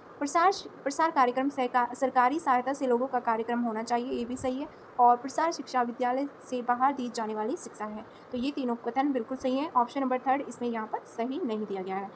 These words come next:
तो ये हमारे फिफ्टी क्वेश्चन थे और टोटल हमारे एक्सटेंशन एजुकेशन के क्वेश्चन हो चुके हैं वन फिफ्टी, और इसका अभी सेकेंड paper है, जो second part है, उसमें भी one fifty question है और, अम, उसमें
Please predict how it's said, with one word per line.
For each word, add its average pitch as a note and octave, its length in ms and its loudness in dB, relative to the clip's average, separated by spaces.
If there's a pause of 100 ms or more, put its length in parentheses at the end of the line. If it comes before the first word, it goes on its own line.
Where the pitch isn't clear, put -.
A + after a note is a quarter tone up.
(220)
तो C#4 60 -4
ये D4 160 2
हमारे C4+ 320 4
फिफ्टी D4+ 220 -6
क्वेश्चन C4+ 360 0
थे D4 140 -6 (360)
और A#3+ 200 6
टोटल C#4+ 280 2
हमारे C4+ 320 4 (260)
एक्सटेंशन D#4+ 380 0
एजुकेशन C4 400 -2
के B3+ 120 -2
क्वेश्चन B3+ 360 -2
हो B3+ 120 4
चुके A#3 220 -4
हैं F4+ 120 -2
वन A#3 180 2
फिफ्टी, G#3+ 340 -4 (320)
और - 320 4
इसका D4 300 2
अभी D4 240 4
सेकेंड D#4+ 380 -2 (400)
paper C4 280 2
है, C#4+ 120 2
जो C4+ 140 -4
second C#4+ 320 -2
part A#3 260 4
है, C#4 100 -2
उसमें D#4 340 -2
भी C#4+ 120 2
one C#4 180 2
fifty C#4+ 220 -6
question C4+ 340 -2
है C#4+ 160 2 (360)
और, C4 240 8 (160)
अम, B3+ 160 0 (240)
उसमें F4 360 0